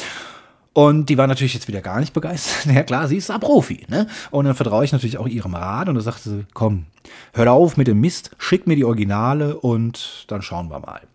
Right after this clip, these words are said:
So, das ist jetzt Stand Mittwochabend.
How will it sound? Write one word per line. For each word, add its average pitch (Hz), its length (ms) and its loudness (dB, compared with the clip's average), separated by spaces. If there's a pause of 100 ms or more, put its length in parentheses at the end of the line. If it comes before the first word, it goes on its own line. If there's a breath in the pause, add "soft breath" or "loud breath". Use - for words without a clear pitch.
(240)
So, 82 220 -12 (140)
das 151 180 0
ist - 160 -4
jetzt 156 160 0
Stand - 340 -2
Mittwochabend. 123 720 -4